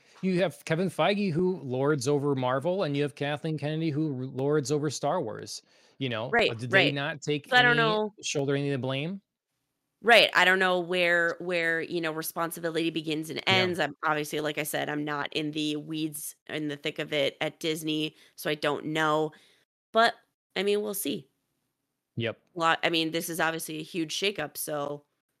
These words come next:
Speaker 2: there's bound
Speaker 1: Yep.
Speaker 2: to be ramifications, good and bad.
Speaker 1: Yep. I listened to a lot of coverage today. It's a big story. I'm sure I'll hear lots of coverage between now and,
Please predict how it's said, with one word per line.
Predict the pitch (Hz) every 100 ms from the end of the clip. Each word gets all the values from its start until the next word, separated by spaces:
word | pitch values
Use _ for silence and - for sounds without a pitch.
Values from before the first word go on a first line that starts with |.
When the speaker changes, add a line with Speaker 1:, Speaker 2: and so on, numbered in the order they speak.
| _
Speaker 2:
there's | - 156
bound | - 147 117
Speaker 1:
Yep. |
Speaker 2:
to | 147
be | 160 156 147
ramifications, | 151 151 147 - 143 147 147 143
good | 147 143
and | 139
bad. | 147 131 139 _ _ _ _ _ _ _ _ _
Speaker 1:
Yep. | - 110 110 _ _ _ - - -
I |
listened | 143 135 143
to |
a | 147
lot | 151 151
of |
coverage | - 151 151 -
today. | 143 147 151 147
It's | 147 -
a |
big | 113 135
story. | - 131 127 127 127
I'm | 117
sure | - 127
I'll |
hear | 117 120
lots | 117 120 -
of |
coverage | - 123 117 117 110
between | - - 120 113
now | 110 110 110
and, | 107